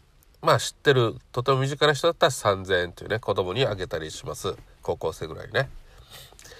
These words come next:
で、まあ、さすがに大学生にはあげないのが普通なんですけども、まあ、とっても近い大学生で頑張ってるとかね、え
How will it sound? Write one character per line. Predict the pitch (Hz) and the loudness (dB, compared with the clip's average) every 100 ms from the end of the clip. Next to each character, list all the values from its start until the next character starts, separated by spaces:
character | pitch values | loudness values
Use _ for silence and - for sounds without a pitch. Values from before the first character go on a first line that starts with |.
| - - | -20 -2
で、 | 180 | 4
ま | 196 196 | 8 8
あ、 | 147 | 8
さ | 170 | 2
す | - - 190 | -2 0 2
が | 190 | 2
に | 202 151 | 0 2
大 | 175 208 | 4 4
学 | 220 - | 0 -4
生 | - 214 214 | 2 4 4
に | 226 | 2
は | 208 | 0
あ | - | 2
げ | 170 196 | 4 4
な | 196 196 | 6 6
い | 202 202 | 6 4
の | 190 | 6
が | 175 | 6
普 | 143 - | 6 -2
通 | 156 160 | 0 4
な | 160 | 6
ん | 165 156 | 4 4
で | 151 | 0
す | - | 2
け | 147 | 2
ど | 143 151 | 4 4
も、 | 190 196 180 - - - - - - _ | 8 12 12 10 4 -18 -18 -20 -20 _
ま | - 190 190 131 | 6 10 10 8
あ、 | |
と | 120 | 6
っ | 135 | 2
て | - 170 | 4 4
も | 156 | 6
近 | 160 - 170 | 4 8 10
い | 160 | 10
大 | 147 147 | 10 8
学 | 135 131 | 8 6
生 | - | 6
で | 113 | 8
頑 | 107 120 | 6 8
張 | 120 | 8
っ | 120 | 6
て | - 101 | 4 0
る | 92 | 2
と | 92 | 0
か | 92 | 6
ね、 | 143 - _ - - - _ _ 95 | 6 4 _ -20 -20 -20 _ _ -2
え | 95 92 90 90 85 82 - | 0 2 2 2 2 0 -4